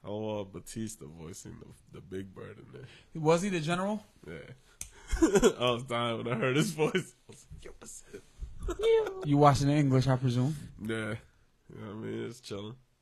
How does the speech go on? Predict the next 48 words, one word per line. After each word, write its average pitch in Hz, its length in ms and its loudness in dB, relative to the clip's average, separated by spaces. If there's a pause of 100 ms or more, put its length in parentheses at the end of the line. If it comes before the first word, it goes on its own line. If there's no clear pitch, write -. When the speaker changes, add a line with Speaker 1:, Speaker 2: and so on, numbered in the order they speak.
Speaker 2:
Yeah, 175 200 8
me 185 120 2
and 180 80 2
Shorty 175 260 0
went, 165 220 0
and 165 100 -4
I 156 60 0
really 147 400 -2
enjoyed 139 320 -4
the 127 80 -6
celebrity 139 420 -8
that 143 100 -6
I 151 40 -4
had. 156 240 -6 (420)
You 135 60 -16
know. 131 180 -8 (840)
Speaker 1:
Where'd 139 120 6
Speaker 2:
I'm 127 80 8
Speaker 1:
you 117 80 2
go? 117 220 0
Where'd 107 140 -6
you 107 100 -10
go? 104 220 -8 (540)
Bethel 107 360 -6
or 64 40 -8
A 101 160 -6
M 104 100 -6
C? 127 260 -8 (380)
Speaker 2:
I 127 200 -6
went 131 220 6
to, 127 240 4
uh, 110 180 -2
A - 40 0
M 117 260 8
C 117 340 -4 (420)
because 139 280 8
they 120 60 6
only 120 140 8
had 120 140 6
two 127 140 -2
showings 120 360 0
at 117 80 -4
six - 240 -8
fifty-five 123 600 -4
and 120 100 -4
ten 120 220 0
fifty-five. 127 520 -6 (300)
Speaker 1:
Yeah. - 80 -16